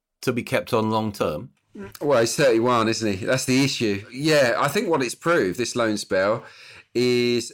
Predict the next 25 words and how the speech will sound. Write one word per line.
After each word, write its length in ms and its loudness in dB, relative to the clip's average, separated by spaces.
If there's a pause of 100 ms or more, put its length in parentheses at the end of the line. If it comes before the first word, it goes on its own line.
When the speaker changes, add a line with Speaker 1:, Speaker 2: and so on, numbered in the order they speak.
Speaker 2:
that 460 -2
is 180 -4
the 80 -2
need 540 0
for 500 0
a 180 4
penalty 420 -4
box 260 0
player 460 0 (680)
in 100 2
the 60 2
Manchester 500 -2
United 360 -4
squad, 520 -4
in 100 -4
the, 100 0
in 180 -2
the 60 0
match 280 -2
day 220 2
squad. 420 -2
You've 160 -6
gotta 220 2
have 220 0
one. 200 -2